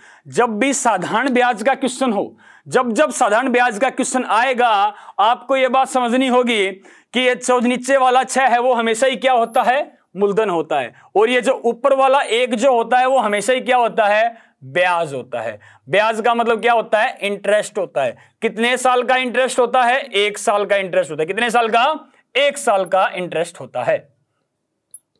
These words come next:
क्लियर है? मैं इसको यहां पे लिख रहा हूं। ये क्या हो गया आपका? छह मूलधन हो गया,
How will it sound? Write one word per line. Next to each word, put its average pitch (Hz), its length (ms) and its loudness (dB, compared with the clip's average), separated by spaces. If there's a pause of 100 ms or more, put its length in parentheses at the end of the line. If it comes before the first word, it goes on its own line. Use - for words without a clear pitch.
(760)
क्लियर 208 240 0
है? 208 160 0 (320)
मैं 202 120 2
इसको 233 220 0
यहां 220 220 2
पे 226 100 -2
लिख 220 100 0
रहा 214 140 2
हूं। 175 180 -2 (260)
ये 233 100 2
क्या 262 200 0
हो 233 160 2
गया 226 160 2
आपका? 220 380 0
छह 240 360 -2
मूलधन 247 380 0
हो 214 160 0
गया, 196 420 2